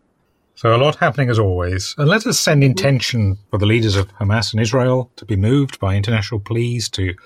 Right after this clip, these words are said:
Speaker 1: halt their attacks on each other in favor of finding a way forward through dialogue. For the ruling military in Myanmar to be moved to seek peaceable means to resolve their differences with the ethnic minorities in their country,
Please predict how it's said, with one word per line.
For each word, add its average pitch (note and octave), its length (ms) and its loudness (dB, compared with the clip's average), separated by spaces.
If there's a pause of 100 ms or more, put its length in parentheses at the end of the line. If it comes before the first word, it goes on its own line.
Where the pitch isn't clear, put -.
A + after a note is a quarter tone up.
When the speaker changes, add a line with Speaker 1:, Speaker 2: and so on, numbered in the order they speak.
Speaker 1:
halt E3+ 320 0
their G2+ 160 2
attacks G2+ 400 -4
on G2+ 80 0
each F#2+ 180 -4
other G#2 240 0
in F#2+ 260 -4
favor G2 360 -2
of F2 100 -6
finding G#2+ 580 0 (200)
a - 80 -2
way F2+ 160 -2
forward G#2 420 -2
through E2+ 200 -6
dialogue. A2+ 580 -2 (640)
For C3+ 100 0
the C#3+ 100 4
ruling D3+ 460 4
military C#3 460 2
in F#2 140 0
Myanmar G2 600 2
to G#2 100 -6
be G#2 120 0
moved A2 380 4
to G2+ 80 -2
seek G2+ 380 -4
peaceable C3 420 2
means F2+ 420 -2 (180)
to A2+ 100 -6
resolve G2 440 2
their C#3+ 220 2
differences F2+ 840 -6
with F#2+ 120 -4
the F#2+ 120 0
ethnic F2 320 -8
minorities F#2+ 560 -2
in F2 120 -4
their F2 120 -4
country, A2 600 -4